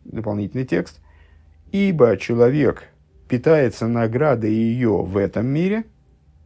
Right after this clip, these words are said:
Ваакерен каемес лой лойла маба». А основной капитал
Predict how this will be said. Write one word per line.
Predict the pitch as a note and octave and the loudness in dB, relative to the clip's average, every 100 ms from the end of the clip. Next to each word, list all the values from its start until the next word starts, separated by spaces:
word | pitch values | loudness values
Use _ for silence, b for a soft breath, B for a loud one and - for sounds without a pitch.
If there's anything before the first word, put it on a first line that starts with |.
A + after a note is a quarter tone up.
| - b b b | -20 b b b
Ваакерен | - A#2 A2+ - B3 B3 | 2 4 4 4 4 4
каемес | D#3 B2 C#3+ G3+ F3 - | 2 2 2 0 -2 -2
лой | C#3 F3+ F#3+ | 2 4 4
лойла | C3+ E3 D#3 | 4 4 2
маба». | A#2 F#2 F2+ - - _ - _ _ _ _ b b b - | 0 0 -2 -6 -12 _ -20 _ _ _ _ b b b 0
А | A2+ A2 G#2+ | 2 4 4
основной | G#2 - B2 A#2+ D3 G#2+ | 2 0 0 0 2 0
капитал | G2 A#2 D3 D3 A#2+ A3+ | -2 -4 0 2 2 2